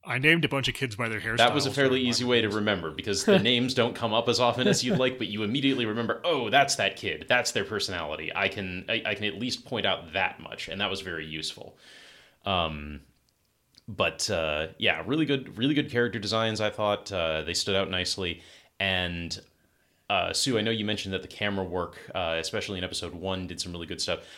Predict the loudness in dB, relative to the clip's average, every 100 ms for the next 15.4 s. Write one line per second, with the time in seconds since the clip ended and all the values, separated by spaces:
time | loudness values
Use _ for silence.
0 | -14 -2 0 0 0 -2 -2 -4 -4 -6
1 | -4 -4 -4 -2 -2 -2 -6 -6 -4 -4
2 | -4 -6 -6 -6 -8 -8 -8 -10 -10 -8
3 | -8 -8 -8 -8 -10 -14 -20 -14 -6 -2
4 | -2 -2 0 0 0 -2 0 0 0 -2
5 | -4 -4 -4 -4 -6 -10 -10 -8 -4 -4
6 | -4 -6 -8 -8 -6 -6 -8 -16 -20 _
7 | -2 0 -2 -6 -6 -4 0 0 0 -4
8 | -2 -2 -2 -8 -14 _ _ -8 -4 -2
9 | -4 -4 -4 -4 -6 -2 0 -2 -2 -4
10 | -4 -4 -2 -2 -2 -4 -6 -6 -4 -4
11 | -4 -6 -8 -6 -4 -4 -6 -8 -8 -6
12 | -4 -4 -4 -2 0 0 -2 -4 -6 -6
13 | -8 -6 -2 -2 -2 -2 -2 -2 -6 -6
14 | -8 -6 -4 -4 -4 -4 -4 -4 -4 -4
15 | -6 -4 -4 -6